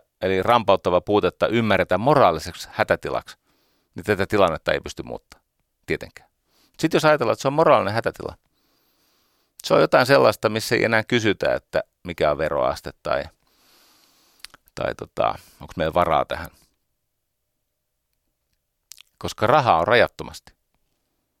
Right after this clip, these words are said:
Miten niin? No kauas tätä quantitative easingia on nyt tehty. Kauas toi E K P. Nehän, nehän siis nappia painamalla,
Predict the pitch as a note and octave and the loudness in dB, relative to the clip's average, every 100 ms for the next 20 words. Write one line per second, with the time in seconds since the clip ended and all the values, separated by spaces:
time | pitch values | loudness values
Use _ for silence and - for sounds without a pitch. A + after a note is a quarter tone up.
0 | _ _ _ _ _ _ _ _ _ _ | _ _ _ _ _ _ _ _ _ _
1 | _ G2+ G#2 F2 D#2 C#2 _ _ _ _ | _ -4 0 0 -2 -10 _ _ _ _
2 | _ _ _ _ _ _ _ _ _ - | _ _ _ _ _ _ _ _ _ -4
3 | - A3+ G#3 C3+ C3 A2 A2+ G#2+ G2 _ | 2 6 6 4 2 2 4 6 4 _
4 | A#2 A#2+ A2 F#2+ E2+ E2 F2 E2 D2 F#2 | 4 4 4 -2 -2 -2 -2 -4 -6 -6
5 | F2 E2 D2 C2+ A#1 C2 - D#2 D2 - | -4 -4 -8 -8 -10 -12 -8 -6 -6 -8
6 | - F#3 F#3 - A#2+ A#2+ G#2+ G2 F2+ F2 | 0 2 2 2 4 4 4 2 2 2
7 | D#2+ - D#2 A2 D3 D#3+ A#2+ C3 D#3 C#3 | 0 0 -4 -2 0 -2 -4 -6 -2 -2
8 | C#3 B2+ D3 - A#2+ G#2+ G#2+ G#2 G2 F#2 | -2 0 -2 0 2 2 4 4 4 2
9 | F2 E2+ | 2 2